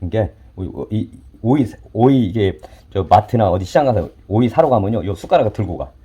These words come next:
숟가락 들고 가서 이렇게 재봐. 갖고 요보단 큰 건 맛이 없다고. 요모-, 요보단 요만한 게 제일 맛있다고. 알았어요? <laughs> 꿀팁이요.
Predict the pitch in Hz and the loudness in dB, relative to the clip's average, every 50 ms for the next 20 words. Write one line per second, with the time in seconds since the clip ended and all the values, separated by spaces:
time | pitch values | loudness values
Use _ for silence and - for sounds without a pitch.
0 | - - - - - - 175 - - - 120 113 110 101 - - - - - 104 | -20 -20 -20 -6 0 2 2 2 0 -2 -4 -4 -4 -4 -6 -8 -10 -8 -8 -6
1 | - 69 65 - - - - - - - 98 - 101 - - - - - 113 135 | -6 -8 -12 -12 -16 -20 -20 -20 -16 -14 -10 -8 -8 -8 -8 -12 -8 -2 0 0
2 | 147 165 160 123 - - 254 175 151 117 85 95 - - - - 85 73 71 73 | 2 2 0 -2 -2 -2 0 0 2 2 0 0 0 -4 -6 -6 -6 -6 -8 -10
3 | 69 - - - - 110 131 147 151 110 - - - - - - - - - 101 | -14 -16 -18 -8 -2 2 2 2 2 0 -2 -6 -16 -20 -20 -20 -20 -8 0 2
4 | 127 156 180 185 185 190 170 139 98 90 95 - 107 92 107 127 156 190 202 196 | 4 4 4 6 6 4 4 4 2 -2 -4 -6 -4 0 2 2 4 6 6 4
5 | 190 180 170 165 - - - 156 151 123 92 95 - - 107 95 85 - - 123 | 4 4 2 0 -2 -2 -2 -2 0 -2 -2 -4 -2 0 0 0 2 4 4 4
6 | 151 139 - 143 156 185 247 - - - - - 131 - - - - _ - - | 4 4 2 2 2 2 2 0 -6 -18 -16 -16 -16 -16 -16 -20 -20 _ -20 -20
7 | - - - - - - - - 226 233 - - 254 233 110 110 | -20 -20 -20 -20 -18 -14 -6 -2 -2 -2 0 0 0 2 2 0